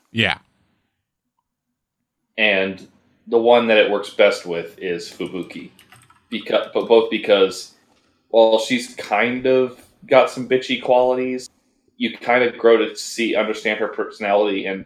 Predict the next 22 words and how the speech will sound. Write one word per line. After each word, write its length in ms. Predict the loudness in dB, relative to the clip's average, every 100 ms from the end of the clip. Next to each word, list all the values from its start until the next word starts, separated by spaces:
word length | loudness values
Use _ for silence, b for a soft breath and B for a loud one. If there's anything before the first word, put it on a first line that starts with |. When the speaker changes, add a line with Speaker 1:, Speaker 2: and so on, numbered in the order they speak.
| -12
Speaker 2:
who 80 | -12
she 220 | -8 -6
is, 160 | -6 -6
particularly 560 | -8 -6 -4 -4 -4
given 340 | 0 0 0 -4
who 240 | -8 -8
her 140 | -8 -10
sister 460 | -10 -14 -10 -8
<laughs> 80 | -2
is. 360 | -2 -2 -6 -12 B -16 B
Speaker 1:
Oh, 180 | 2 4
yeah. 240 | 4 2 0
Like, 180 | -6 -2
even 380 | 2 4 2 0
from 560 | -2 2 2 2 0
the 80 | 0
beginning, 600 | 4 4 4 0 0 0
there 140 | 2 4
was 140 | 4
always 300 | 6 6 4
a 40 | 2
bit 180 | 0